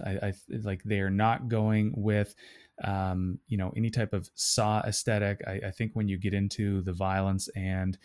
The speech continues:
anything gruesome, yes, they're using C G I instead of, uh, grotesque puppetry for the most part, but I, I still think that what you see here is that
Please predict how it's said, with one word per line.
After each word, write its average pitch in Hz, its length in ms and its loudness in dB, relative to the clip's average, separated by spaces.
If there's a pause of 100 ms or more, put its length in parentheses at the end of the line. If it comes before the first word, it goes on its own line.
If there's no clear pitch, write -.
(280)
anything 101 480 2
gruesome, 98 440 0
yes, 95 260 4
they're 110 100 0
using 98 260 0
C 98 280 -2
G 95 160 2
I 113 540 2 (160)
instead 98 480 -2 (100)
of, 92 300 0 (440)
uh, 98 140 0
grotesque 92 540 -2 (100)
puppetry 143 540 0 (320)
for 113 160 0
the 107 80 2
most 113 240 2
part, 139 240 4
but 107 240 0 (420)
I, 101 200 -4
I 98 60 -2
still 139 280 4
think 127 320 0
that 104 140 0
what 107 140 -2
you 98 120 -2
see 143 260 2
here 113 240 2
is 101 400 -2 (320)
that 98 320 0